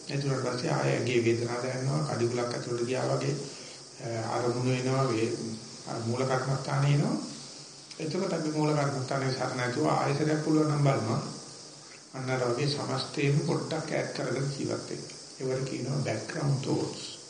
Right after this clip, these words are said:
එහෙම නැත්නම් ඉනර් තෝට්ස් කියලා. ඒවා තිබුණාට අපිට ආමන්ත්‍රණය කරලා නැහැ.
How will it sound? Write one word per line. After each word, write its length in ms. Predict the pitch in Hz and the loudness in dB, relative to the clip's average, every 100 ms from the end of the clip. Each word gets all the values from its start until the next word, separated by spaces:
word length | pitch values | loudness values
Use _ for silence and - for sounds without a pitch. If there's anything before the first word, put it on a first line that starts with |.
| - - - - - - | -18 -18 -20 -20 -20 -14
එහෙම 120 | 143 127 | -8 -6
නැත්නම් 280 | - - | -4 -2
ඉනර් 300 | 139 147 160 151 | 6 10 10 10
තෝට්ස් 360 | 117 110 - | 4 2 0
කියලා. 360 | - - - - - - - - | -4 -4 -4 -8 -8 -10 -14 -8
ඒවා 240 | - 123 | -4 -2
තිබුණාට 480 | 123 123 123 139 143 - - - - - - - - | 0 -2 2 4 4 2 0 -6 -12 -14 -16 -16 -12
අපිට 280 | 123 156 165 | -4 -2 0
ආමන්ත්‍රණය 480 | 143 139 143 135 131 | 2 2 2 0 -2
කරලා 260 | - 135 | 0 2
නැහැ. 380 | 143 - - - | 2 0 -6 -10